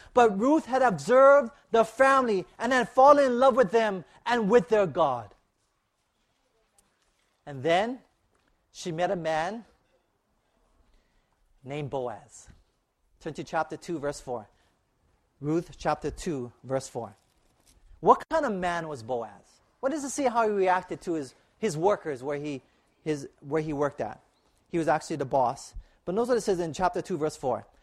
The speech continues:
"And behold, Boaz came from Bethlehem and said unto the reapers," his workers, "The Lord be with you."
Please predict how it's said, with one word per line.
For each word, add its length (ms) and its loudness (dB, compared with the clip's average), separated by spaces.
"And 140 0
behold, 460 8
Boaz 480 8
came 260 0
from 180 -2
Bethlehem 680 0
and 120 -12
said 180 2
unto 220 0
the 100 2
reapers," 640 -2
his 140 -10
workers, 600 -2
"The 100 2
Lord 420 8
be 160 2
with 240 6
you." 520 2